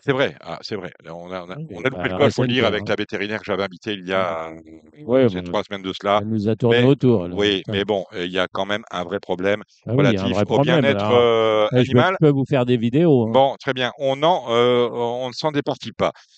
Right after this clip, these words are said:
Speaker 1: Euh, dites-moi, Gilles, j'ai regardé la liste des partants de ce prix de Jumièges. Trois candidatures m'ont sauté aux yeux. J'espère que ce sont les bonnes. Mon favori,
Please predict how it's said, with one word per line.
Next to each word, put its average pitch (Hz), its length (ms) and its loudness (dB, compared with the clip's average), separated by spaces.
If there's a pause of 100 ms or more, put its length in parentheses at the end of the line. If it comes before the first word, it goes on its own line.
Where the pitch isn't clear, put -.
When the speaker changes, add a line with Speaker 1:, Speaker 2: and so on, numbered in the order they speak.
(160)
Speaker 1:
Euh, 127 280 2
dites-moi, 151 380 0
Gilles, 104 300 -8
j'ai 110 120 -2
regardé 147 280 -4
la 131 100 -2
liste 123 220 -10
des 113 60 -4
partants 117 300 -10
de 107 100 -4
ce 113 120 -10
prix 110 140 -10
de 101 60 -10
Jumièges. 110 440 -4 (160)
Trois 139 160 -6
candidatures 117 760 -4
m'ont 104 180 -10
sauté 107 260 -8
aux 110 80 -2
yeux. 104 220 -6
J'espère 120 260 -8
que - 60 -18
ce - 60 -14
sont 117 60 -14
les 110 120 -2
bonnes. 113 220 0
Mon 117 120 -14
favori, 120 440 -2